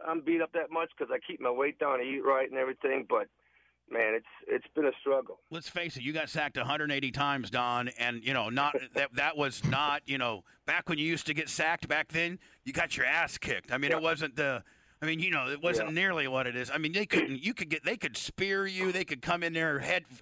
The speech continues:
Speaker 2: helmet first. In fact, it was encouraged. Go spear the seven
Speaker 1: Yeah.
Speaker 2: right now.
Speaker 1: That's not even counting all the hits, man, that weren't sacks. I mean, while you're throwing it, I mean, there's hundreds of more, you know, I mean,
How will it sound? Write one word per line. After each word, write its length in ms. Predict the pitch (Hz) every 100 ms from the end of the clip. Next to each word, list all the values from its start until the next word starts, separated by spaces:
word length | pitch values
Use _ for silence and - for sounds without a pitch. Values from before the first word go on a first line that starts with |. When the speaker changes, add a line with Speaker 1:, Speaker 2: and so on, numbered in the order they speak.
| -
Speaker 2:
helmet 380 | 170 190 180 -
first. 440 | - 190 196 160
In 60 | 170
fact, 240 | 208 208
it 60 | 214
was 140 | 196 165
encouraged. 600 | 165 202 233 180 120 - - _ -
Go 140 | 208
spear 380 | - - 220 226
the 100 | 165
seven 400 | - 214 220 156
Speaker 1:
Yeah. 60 | 135
Speaker 2:
right 160 | -
now. 300 | 190 202 165 - _ _ - _ _ _ _ _ _ _ _
Speaker 1:
That's 260 | 208 233 -
not 180 | 175 156
even 220 | 143 120
counting 400 | - 143 135 120
all 180 | 120 110
the 140 | 104 -
hits, 220 | 156 165 -
man, 200 | 120 110
that 140 | 113 104
weren't 220 | 139 156 -
sacks. 320 | 110 101 104 123
I 60 |
mean, 180 | 113 117
while 180 | 117 120
you're 100 | 110 -
throwing 340 | 120 131 117
it, 80 | 104 98
I 40 |
mean, 200 | 117 113 120
there's 200 | 113 110 -
hundreds 420 | - 139 127 120
of 80 | 120
more, 340 | 117 131 107 92
you 100 | 107
know, 180 | 113 120
I 60 |
mean, 260 | 120 117